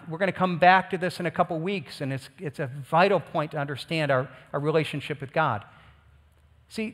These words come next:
to remember our humble position, it means that everything that we have is, is God's grace. I think of, of some of you were back with us when we looked in D-, Daniel four and,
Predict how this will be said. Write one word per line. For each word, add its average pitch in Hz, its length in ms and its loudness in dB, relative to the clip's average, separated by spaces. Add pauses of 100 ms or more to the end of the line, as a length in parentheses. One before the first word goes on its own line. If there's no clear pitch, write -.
to 185 80 -6
remember 220 400 4
our 208 100 6
humble 202 300 0
position, 147 720 -4
it 185 180 -10
means 185 380 -4
that 170 260 0 (560)
everything 240 420 -2
that 220 100 -4
we 180 120 -4
have 170 220 2
is, 165 120 -8 (120)
is 175 360 -8
God's 165 220 4
grace. 170 260 -4
I 160 80 8
think 185 180 -2
of, 147 160 2 (300)
of 147 120 2 (160)
some 202 240 0
of 170 100 0
you 170 100 -2
were 156 160 -2
back 170 360 4
with 160 140 -8
us 156 180 -2
when 156 220 -6
we 156 80 -6
looked 160 240 -4
in 147 120 -6
D-, 151 100 -8
Daniel 156 440 0
four 180 320 -2
and, 127 220 -4